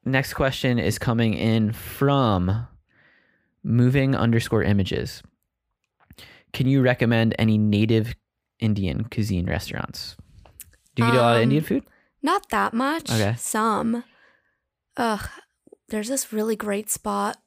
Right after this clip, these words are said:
Speaker 2: Oh, Gup Shop. Um, I think that's in Flatiron.
Speaker 1: Okay.
Speaker 2: And then what else? I don't remember.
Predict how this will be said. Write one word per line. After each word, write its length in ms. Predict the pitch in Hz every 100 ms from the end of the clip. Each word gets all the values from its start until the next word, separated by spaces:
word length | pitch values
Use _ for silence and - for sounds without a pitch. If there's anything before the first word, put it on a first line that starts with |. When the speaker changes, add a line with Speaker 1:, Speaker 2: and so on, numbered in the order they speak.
| -
Speaker 2:
Oh, 180 | 220 214
Gup 240 | - 208 -
Shop. 420 | - 262 285 - - _ _ _
Um, 540 | 214 208 220 233 226 240 _ - -
I 80 | 202
think 200 | 254 254
that's 200 | 320 277
in 100 | 226
Flatiron. 1040 | - - 180 165 214 247 277 302 320 339 - _ _ -
Speaker 1:
Okay. 320 | 117 101 113 147 _
Speaker 2:
And 240 | 214 220 220
then 720 | 214 214 214 214 208 214 214 - _ -
what 200 | 202 226
else? 640 | 247 - - - - - _ _ _ _ _ _ _ _ _ _ _ _ _ _ _ _ _ _ _ _ _ _ _ _ _ _ _ _ _ -
I 80 |
don't 100 | 202
remember. 560 | 185 175 208 - 226